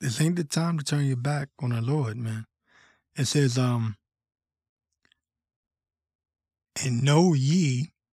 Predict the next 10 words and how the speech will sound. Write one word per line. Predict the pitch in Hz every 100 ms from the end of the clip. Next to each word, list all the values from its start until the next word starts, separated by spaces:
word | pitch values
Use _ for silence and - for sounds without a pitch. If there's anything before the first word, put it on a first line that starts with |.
| _ _ _ _ _ _ _ _ _ _ _ - _ -
know | 143 165
ye," | 165 147 165 131 123 _ _ _ _ _ _ _ _ _ _ _ _ _ _ _ _
excuse | - 170 143
me, | 117 113
"and | 120 120
now | 135 170 190
ye | 151 123 120 117 143 -
know | 127 127 117 123 - _ _ _ _
what | 135 131
withholdeth | 143 120 - - 180 202 131